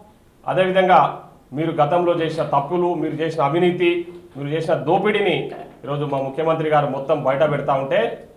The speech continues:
అవి ఎక్కడ ప్రజల్లోకి పోయి, ప్రజలు ఎక్కడ తిరగబడి వాళ్ళను తరిమి కొడతారు అనే ఆలోచనతోన అవి సైడ్, అంటే సైడ్ ట్రాక్ పట్టడానికి కోసం అని చెప్పేసి,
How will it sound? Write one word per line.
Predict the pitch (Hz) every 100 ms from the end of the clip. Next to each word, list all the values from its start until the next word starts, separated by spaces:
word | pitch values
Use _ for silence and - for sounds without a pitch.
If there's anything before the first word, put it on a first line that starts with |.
| _ - _ -
అవి | 143
ఎక్కడ | 160 208
ప్రజల్లోకి | 202 208 165 190 196 190 185 156 - - - _ _ _ _ -
పోయి, | 175 208 170 - - - -
ప్రజలు | 147 185 165
ఎక్కడ | 190 190
తిరగబడి | 170 175 202 208 202
వాళ్ళను | 190 185 175 - - - - _ _ _ _ -
తరిమి | 139 170 180
కొడతారు | 180 175 170
అనే | 160
ఆలోచనతోన | 151 151 165 160 156 156 185 214 - - - _ - - - - - -
అవి | 143 170 156 - - - - _ _ _ _ _ _ _ _ _ _ _ -
సైడ్, | 165 196
అంటే | 202 - 139 175 165 - - -
సైడ్ | 165 185
ట్రాక్ | 196 190 -
పట్టడానికి | 156 175 170
కోసం | 170 160 151
అని | 147
చెప్పేసి, | 151 156 156 175 147